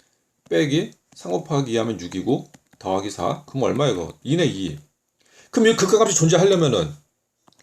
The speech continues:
얘랑 얘 같아야 되잖아. 그치? 좌극한하고 우극한 값이 같아야 극한값 존재해. 다르면 존재하지 않아. 그러니까 마이너스 사 플러스 K랑 이가 같아야 돼. 그럼 K는 얼마? 육이네, 육. 육. 그래서 K값 육.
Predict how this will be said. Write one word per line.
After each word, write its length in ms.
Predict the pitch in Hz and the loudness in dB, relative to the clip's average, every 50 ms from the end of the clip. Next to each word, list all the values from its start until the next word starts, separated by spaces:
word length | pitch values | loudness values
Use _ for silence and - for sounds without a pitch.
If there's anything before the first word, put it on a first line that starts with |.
| _ _ _ _ - | _ _ _ _ 0
얘랑 320 | 127 165 214 233 220 196 | 2 4 4 4 4 4
얘 80 | 196 190 | 2 0
같아야 280 | - - 143 151 196 175 | 0 -4 -4 -4 -2 -2
되잖아. 300 | 175 156 139 104 90 92 | 0 -2 -2 -2 -4 -6
그치? 240 | 127 - - 107 | -8 -8 -8 -8
좌극한하고 600 | 90 110 120 147 160 - 175 165 165 156 151 147 | -2 2 2 2 2 2 0 0 0 0 2 2
우극한 320 | 135 123 131 - 151 147 147 | 0 -2 -2 -4 -6 -4 -2
값이 160 | 156 - 139 | -2 -4 -4
같아야 340 | - 107 107 - 139 127 120 | -4 -6 -4 -2 0 0 0
극한값 400 | - - - 139 127 - 131 131 | -2 -6 -8 -6 -4 -4 -4 -4
존재해. 300 | - 101 92 92 92 90 | -4 -4 -2 -2 -2 0
다르면 500 | 110 131 147 170 175 175 151 - - - _ _ _ _ _ | 2 4 4 4 4 2 0 -2 -4 -10 _ _ _ _ _
존재하지 400 | - 123 110 117 135 120 110 113 | -8 -6 -2 0 0 0 0 0
않아. 280 | 90 82 82 80 80 - | -2 -4 -6 -8 -8 -8
그러니까 420 | 131 123 147 143 127 101 - - - - - - - - - - - | -4 0 0 0 0 0 -4 -8 -18 -20 -20 -20 -20 -20 -20 -10 -2
마이너스 600 | 110 110 123 139 151 156 156 156 156 - 160 156 | 2 2 4 4 2 2 0 -2 -4 -6 -8 -8
사 300 | 143 - 123 123 127 - | -6 -4 -4 -4 -4 -4
플러스 480 | - - 151 147 147 143 139 - 143 139 | -6 -4 -2 0 0 0 0 -2 -6 -8
K랑 680 | - - - 170 156 143 143 156 151 131 92 78 73 - - _ _ _ - | -8 -6 -4 -2 0 2 2 2 2 2 0 -2 -4 -10 -16 _ _ _ -12
이가 240 | 123 131 151 165 | -4 0 2 2
같아야 420 | - - 98 - - 120 113 104 87 | 2 0 -4 -4 0 0 0 2 2
돼. 100 | 87 90 | 0 -2
그럼 140 | 98 101 - | -4 -6 -8
K는 260 | - - 180 170 135 | -8 -6 -4 -2 -2
얼마? 220 | 95 90 92 87 | -2 -2 -2 -4
육이네, 400 | 98 123 170 - - - 165 - | -4 -4 -2 0 2 2 2 0
육. 240 | 85 85 82 - - _ _ - - _ _ _ _ _ _ _ _ _ _ _ _ _ | -2 -6 -10 -12 -16 _ _ -20 -20 _ _ _ _ _ _ _ _ _ _ _ _ _
육. 60 | - - - _ _ _ _ _ - - - - _ | -20 -20 -20 _ _ _ _ _ -20 -20 -20 -20 _
그래서 180 | - - - - | -18 -16 -14 -10
K값 480 | - 143 131 - - - 139 143 - 110 | -6 -6 -6 -4 -4 -4 -4 -2 0 2
육. 260 | 143 165 156 - | 2 2 2 0